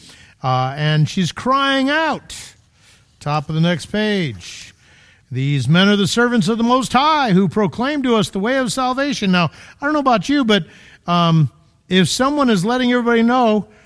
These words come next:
"Hey, these guys are proclaiming the way of salvation," come on, anybody wanna know about it? I'm here to tell you. <laughs> Okay, but I would imagine after several days, this does become aggravating.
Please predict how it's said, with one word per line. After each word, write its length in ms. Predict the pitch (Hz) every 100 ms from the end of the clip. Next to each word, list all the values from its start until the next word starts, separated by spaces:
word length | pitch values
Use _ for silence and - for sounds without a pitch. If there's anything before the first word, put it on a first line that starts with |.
| _
"Hey, 240 | 226 269
these 200 | 190 262
guys 360 | 240 247 254 196
are 260 | 208 180 156
proclaiming 680 | - 208 180 220 254 240
the 80 | 185
way 180 | 214 240
of 120 | 202
salvation," 800 | 240 226 214 247 240 220 208 202 - _ _ _ _ _ _ _ _ _
come 140 | - 202
on, 240 | 320 311
anybody 340 | 277 220 247 254
wanna 260 | 254 262
know 140 | 269 269
about 220 | 285 294
it? 100 | 262
I'm 180 | 262 254
here 160 | 302
to 120 | 285
tell 240 | 220 339 359
you. 160 | 262 214
<laughs> 60 | - 247 - 254 - 233 220 -
Okay, 360 | 160 156 208
but 280 | 185 196 165 - - - -
I 400 | 180 180 180 202
would 200 | 208 208
imagine 440 | 202 202 208 160 180
after 280 | 180 170
several 340 | 143 196 175 165
days, 360 | 175 165 143
this 360 | 135 175 - -
does 560 | - 165 127 185 202 165
become 380 | 160 175 156
aggravating. 760 | 147 151 151 143 135 143 139 147